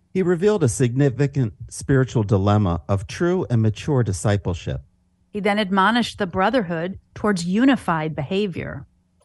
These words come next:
Speaker 1: In our unity, he taught us to respect those in the brotherhood as being above ourselves.
Speaker 2: He urged us to have this spiritually sound behavior extend outside of the brotherhood.
Speaker 1: As examples, Paul drew attention to Timothy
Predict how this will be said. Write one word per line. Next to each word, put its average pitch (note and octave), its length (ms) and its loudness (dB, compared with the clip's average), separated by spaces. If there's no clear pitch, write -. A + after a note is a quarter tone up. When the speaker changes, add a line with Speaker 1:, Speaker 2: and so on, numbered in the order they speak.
Speaker 1:
In C#3 140 4
our B2+ 140 6
unity, B2 540 4
he B2 140 0
taught F3+ 280 -2
us E3+ 220 -2
to B2 100 0
respect D3+ 580 0
those A#2+ 300 4
in G#2+ 80 2
the G2+ 100 2
brotherhood A#2 680 2
as A#2+ 180 0
being C#3 400 4
above B2 440 2
ourselves. F2+ 760 -2
Speaker 2:
He D4 200 -4
urged F4 260 0
us D#4+ 140 -4
to D4 100 0
have C#4 340 2
this A3 220 0
spiritually G#3+ 800 -2
sound G3+ 500 -2
behavior F3+ 520 -2
extend G#3+ 480 -4
outside F#3 640 0
of D3+ 80 -8
the D#3 80 -6
brotherhood. D3 580 -6
Speaker 1:
As A#2+ 200 2
examples, A#2 680 2
Paul E3 340 0
drew D3 260 2
attention C#3 580 0
to B2 140 2
Timothy E3+ 680 -2